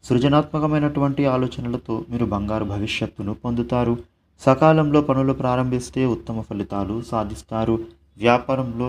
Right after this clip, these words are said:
లాభాలు ఉన్నాయి. తోటివారి ప్రోత్సాహం లభిస్తుంది. నూతన ప్రయత్నాలు సఫలమవుతాయి. రేపటి రోజున మేషరాశి వ్యక్తులకు ఈ విధమైన ఫలితాలు కనిపిస్తూ ఉన్నాయి.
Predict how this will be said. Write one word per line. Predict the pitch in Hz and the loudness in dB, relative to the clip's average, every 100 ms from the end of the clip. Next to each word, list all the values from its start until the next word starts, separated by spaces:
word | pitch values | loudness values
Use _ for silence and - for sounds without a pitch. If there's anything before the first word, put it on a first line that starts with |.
| 113 | -2
లాభాలు | 104 104 107 110 110 | -2 0 -2 0 -2
ఉన్నాయి. | 110 120 135 - _ 139 | -4 -4 -4 -10 _ 0
తోటివారి | 147 139 131 120 | 2 6 4 2
ప్రోత్సాహం | 110 113 113 107 104 92 | 0 -2 0 -2 -2 -4
లభిస్తుంది. | 95 101 - 101 - - _ _ | -4 -4 -6 -6 -6 -6 _ _
నూతన | 135 147 147 147 | 0 2 2 2
ప్రయత్నాలు | 117 113 110 101 101 131 | 2 0 0 -4 -4 0
సఫలమవుతాయి. | 127 - 120 117 107 104 92 - _ _ 113 | 0 0 -2 -2 -2 -4 -6 -10 _ _ -2
రేపటి | 127 127 123 | 0 0 2
రోజున | 120 117 113 120 | 2 0 -4 -2
మేషరాశి | 107 107 127 104 - 95 | -4 -4 -4 -4 -6 -8
వ్యక్తులకు | 101 - 113 120 131 143 - _ 139 | -10 -8 -6 -4 -4 -4 -6 _ 2
ఈ | 151 | 4
విధమైన | 151 175 165 156 | 6 6 6 4
ఫలితాలు | 131 127 123 113 117 | 2 2 -2 0 -2
కనిపిస్తూ | 107 98 90 - 101 98 | -2 -6 -8 -10 -8 -8
ఉన్నాయి. | 107 110 | -6 -6